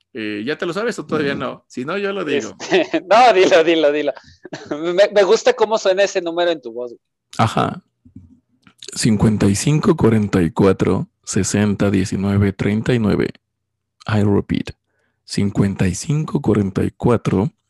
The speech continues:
Speaker 1: sesenta diecinueve treinta y nueve.
Speaker 2: Y, a ver, a ver, aquí, aquí va a estar el, el boleto de este episodio.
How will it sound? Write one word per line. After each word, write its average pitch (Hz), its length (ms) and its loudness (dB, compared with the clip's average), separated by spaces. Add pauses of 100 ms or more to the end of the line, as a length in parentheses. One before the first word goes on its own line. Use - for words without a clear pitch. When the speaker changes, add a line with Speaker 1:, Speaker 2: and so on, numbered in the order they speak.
(760)
Speaker 1:
sesenta 113 800 -2 (280)
diecinueve 117 880 0 (300)
treinta 98 500 0
y 101 120 2
nueve. 104 540 -2 (1040)
Speaker 2:
Y, 381 220 -4
a 165 140 2
ver, 165 260 0 (400)
a 165 140 0
ver, 160 240 0 (100)
aquí, 214 380 -6
aquí 170 240 -6
va 196 100 -2
a 202 40 2
estar 180 280 -4
el, 156 400 -6
el 135 160 -8
boleto 151 420 -4
de 151 100 -2
este 160 200 -6
episodio. 156 560 -6